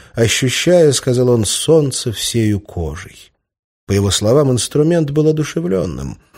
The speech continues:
отзывался напору года и на температуру утра и заката, а в церкви держалась теплота, вечно распыленная, и она придавала обаяние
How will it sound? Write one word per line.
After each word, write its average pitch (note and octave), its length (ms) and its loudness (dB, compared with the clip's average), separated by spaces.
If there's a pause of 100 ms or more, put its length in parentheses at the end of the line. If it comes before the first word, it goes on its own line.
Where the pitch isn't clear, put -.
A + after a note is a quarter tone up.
(140)
отзывался G#2+ 600 2
напору A2+ 380 0
года G#2+ 360 0
и F2 60 -2
на F2 80 -4
температуру G2+ 640 -2
утра G2+ 460 -2
и G2 80 0
заката, F#2+ 680 -6 (180)
а G#2 140 0
в - 60 -8
церкви C#3+ 400 0
держалась A2 440 2
теплота, A#2 600 0
вечно A#2 380 0
распыленная, G2+ 960 0 (220)
и G#2 60 -4
она A#2+ 240 0
придавала B2+ 640 -2
обаяние F#2 880 -4